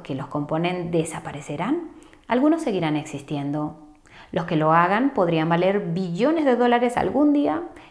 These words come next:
igual que la red Bitcoin vale hoy más de un billón de dólares. Hablando del tema, es importante recordar que el B T C tiene el historial más largo y probado de todo el sector.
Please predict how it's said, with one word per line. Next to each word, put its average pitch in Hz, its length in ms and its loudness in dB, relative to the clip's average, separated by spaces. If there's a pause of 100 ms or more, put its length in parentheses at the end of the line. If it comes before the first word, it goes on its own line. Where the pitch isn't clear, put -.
igual 294 380 2
que 269 80 -2
la 180 100 0
red 185 220 -2
Bitcoin 208 520 -2
vale 156 240 -2
hoy 180 220 0
más 160 300 -4
de 135 100 -4
un 135 160 -2
billón 139 240 -6
de 139 140 -6
dólares. 143 560 -6 (500)
Hablando 262 320 4
del 214 160 2
tema, 175 460 2 (260)
es 208 160 0
importante 202 480 2
recordar 247 540 2
que 160 160 0
el 160 120 0
B 175 140 2
T 240 140 -4
C 277 260 -4 (260)
tiene 202 200 2
el 196 100 0
historial 180 600 0
más 208 360 -4
largo 262 380 2
y 277 80 2
probado 180 540 2
de 170 120 2
todo 202 280 2
el 170 100 0
sector. 156 480 -6